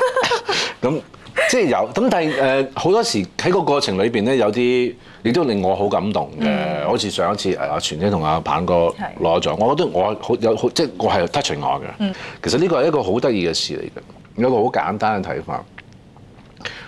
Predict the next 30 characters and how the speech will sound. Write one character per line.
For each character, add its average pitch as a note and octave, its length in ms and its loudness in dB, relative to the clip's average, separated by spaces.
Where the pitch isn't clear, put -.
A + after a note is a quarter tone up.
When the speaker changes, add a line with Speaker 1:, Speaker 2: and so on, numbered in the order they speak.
Speaker 1:
攞 A2 140 2
咗 A#2 100 4
獎 G2+ 140 2
會 F#2 120 2
開 E2 220 2
心， E2 260 -4
誒， G#2 160 4
啊， E2+ 120 -2
攞 F#2+ 200 2
唔 F2+ 80 -2
到 D2 100 -2
噉 F#2 120 -2
樣， G2 260 0
OK， F#2 260 0
點 F#3 180 2
解 C#3 120 2
你 C#3 120 2
攞 A#2 140 2
唔 F#2+ 120 -2
到？ D#2 160 0
好 A2 100 2
簡 A#2 180 2
單， G#2+ 160 0
人 F2+ 120 0
哋 F2+ 100 2
做 - 100 4
得 A#2 60 4
好 A#2 60 4
過 F#2+ 120 2
我。 D2 220 -6